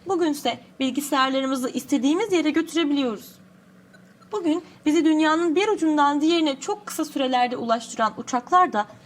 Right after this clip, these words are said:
zaman içinde gelişmiş ve şimdiki halini almıştır. On beşinci yüzyılda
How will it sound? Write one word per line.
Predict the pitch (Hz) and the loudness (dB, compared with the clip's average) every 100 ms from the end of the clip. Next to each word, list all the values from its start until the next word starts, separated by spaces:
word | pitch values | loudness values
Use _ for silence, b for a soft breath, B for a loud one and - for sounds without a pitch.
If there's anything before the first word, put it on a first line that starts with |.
| B - | B -6
zaman | 269 359 370 | -2 0 -2
içinde | - 302 254 | -4 -2 -2
gelişmiş | 226 214 226 294 339 - B 294 | -4 -6 -6 -6 -6 -8 B -6
ve | 311 | -4
şimdiki | - 349 311 302 | -2 0 0 0
halini | 269 269 240 233 | 0 0 0 -2
almıştır. | - 196 180 - - - - - _ _ _ _ _ - - - - - - - - - - - - - - - - - - - - - - | -4 -4 -6 -10 -16 -18 -20 -20 _ _ _ _ _ -20 -20 -20 -20 -20 -20 -20 -20 -20 -20 -20 -20 -20 -20 -20 -20 -20 -20 -20 -20 -20 -8
On | 320 403 466 | -4 -4 -4
beşinci | 359 339 320 | -6 -4 -2
yüzyılda | 311 294 262 247 262 269 | 0 2 0 -4 -4 -4